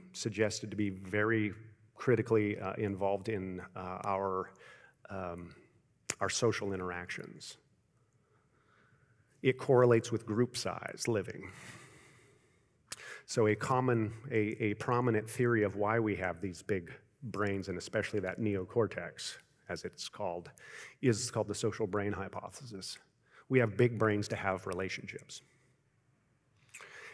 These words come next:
And in the fossil record and so forth, and based on, um, at least best extrapolations, there is some evidence, you can look across species as well,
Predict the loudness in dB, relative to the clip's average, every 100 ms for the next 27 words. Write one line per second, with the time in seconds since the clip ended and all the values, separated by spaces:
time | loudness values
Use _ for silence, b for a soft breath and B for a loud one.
0 | B 4 4 4 2 -2 -2 0 0 0
1 | 0 0 -2 -2 -2 -2 -4 -6 -4 -6
2 | -4 -6 -4 -6 -4 -4 -6 -6 -6 -6
3 | -6 -8 -10 -8 -6 -8 -10 -12 -6 -6
4 | -6 -4 -4 -4 -6 -8 -4 -4 -4 -6
5 | -6 -6 -8 -8 -10 -12 -14 B B 2
6 | 2 2 0 0 0 0 0 0 -2 -4
7 | -8 -12 -4 -2 -2 -4 -6 -4 -4 -4
8 | -4 -4 -4 -8 -10 -6 -4 -2 -4